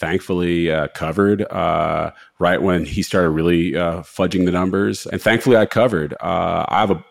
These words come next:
bunch of friends who got taken out in body bags. It, I mean, I covered at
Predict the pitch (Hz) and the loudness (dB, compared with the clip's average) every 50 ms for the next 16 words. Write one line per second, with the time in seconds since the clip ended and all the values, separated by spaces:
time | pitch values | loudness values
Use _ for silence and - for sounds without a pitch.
0 | _ - 98 95 90 - 87 - - 92 95 98 104 104 98 - 101 92 98 98 | _ -2 0 0 0 0 -4 -2 0 0 2 2 2 0 0 0 0 0 0 0
1 | - - - - 101 - 101 95 98 90 95 85 78 82 92 110 123 90 80 76 | 0 -2 -2 -2 0 0 2 2 2 2 0 0 0 2 2 4 2 2 0 -2
2 | 71 69 69 73 87 87 80 - - - - - - - _ _ _ - 95 101 | -4 -6 -6 -4 -4 -4 -4 -4 -8 -20 -20 -20 -20 -20 _ _ _ -2 0 2
3 | 98 110 - - 143 123 117 110 107 95 | 2 2 2 2 4 4 6 6 4 2